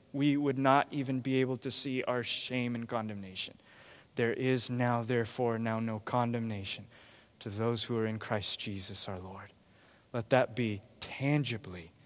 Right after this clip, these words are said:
true of us this morning. Heal us today. Show us the love of the Father, that we might go out and show others the same.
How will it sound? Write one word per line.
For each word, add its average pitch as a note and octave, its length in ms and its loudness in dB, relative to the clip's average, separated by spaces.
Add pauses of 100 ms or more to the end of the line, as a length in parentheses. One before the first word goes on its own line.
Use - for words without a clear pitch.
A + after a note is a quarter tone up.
(360)
true A2+ 420 -2 (280)
of G#2+ 180 -6
us - 400 -4 (160)
this - 240 -4
morning. G2 300 -6
Heal C#3 320 0
us D3+ 220 0
today. F#3 400 0 (1300)
Show C#3 340 4
us - 160 0
the C3+ 120 4
love C3+ 220 8
of C#3 60 2
the C3 100 2
Father, A2 520 4 (580)
that - 140 -2
we B2+ 120 -2
might A#2+ 240 -2
go A#2+ 160 2
out A2+ 280 2
and A2 120 -6
show - 280 0
others G2+ 420 -4
the G#2+ 80 -10
same. F#2+ 380 -6